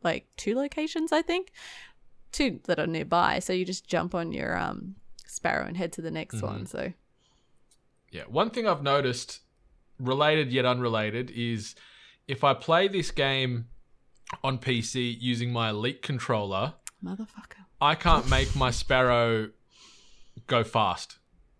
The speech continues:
Speaker 2: S-, for some reason, there's some weird, like, like, button clash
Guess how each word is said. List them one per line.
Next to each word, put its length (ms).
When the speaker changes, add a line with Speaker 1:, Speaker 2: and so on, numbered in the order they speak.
Speaker 2:
S-, 140
for 160
some 280
reason, 420
there's 260
some 240
weird, 300
like, 400
like, 260
button 600
clash 640